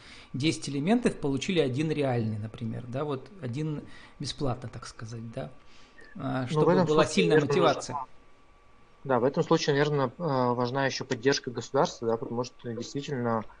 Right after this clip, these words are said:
Speaker 2: э, если это не будет никак, э, помогать, да, в реализации таких проектов,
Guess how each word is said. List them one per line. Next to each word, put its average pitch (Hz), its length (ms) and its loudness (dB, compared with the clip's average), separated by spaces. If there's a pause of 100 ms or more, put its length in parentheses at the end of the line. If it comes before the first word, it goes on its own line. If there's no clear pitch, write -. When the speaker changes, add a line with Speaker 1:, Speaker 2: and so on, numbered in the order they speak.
(340)
Speaker 2:
э, 110 760 2
если 123 420 0
это 131 100 -6
не 120 60 -2
будет 131 240 -2
никак, 120 500 0
э, 104 1160 -4 (680)
помогать, 127 440 2
да, 120 160 6
в 131 120 4
реализации 123 460 0
таких - 240 -16
проектов, 127 540 2